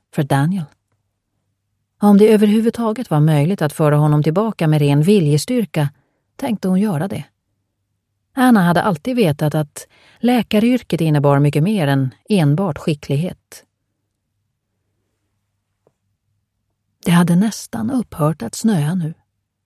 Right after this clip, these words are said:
Det förbaskade snöfallet som gjort vägarna förrädiskt hala. En ung man hade fått sladd på sitt fordon och kraschad rakt in i Daniels tvåsitsiga lilla sportbil.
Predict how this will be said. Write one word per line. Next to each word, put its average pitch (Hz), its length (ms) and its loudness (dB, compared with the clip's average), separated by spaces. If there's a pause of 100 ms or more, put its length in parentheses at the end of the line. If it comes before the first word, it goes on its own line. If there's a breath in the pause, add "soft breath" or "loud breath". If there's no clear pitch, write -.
(200)
Det 175 140 2
förbaskade 151 520 0
snöfallet 180 680 0
som 170 160 -2
gjort 156 240 0
vägarna 170 580 -2
förrädiskt 185 720 -8
hala. 147 400 0 (920)
En 220 120 4
ung 214 180 6
man 220 260 4
hade 190 160 2
fått 185 140 0
sladd 196 360 0
på 156 100 -2
sitt 143 180 -2
fordon 160 440 -2
och 139 140 -4 (400 soft breath)
kraschad 180 560 -2
rakt 233 260 -4
in 160 160 0
i 202 80 -4
Daniels 151 480 -2
tvåsitsiga - 720 -8
lilla 196 240 -6
sportbil. 147 580 -8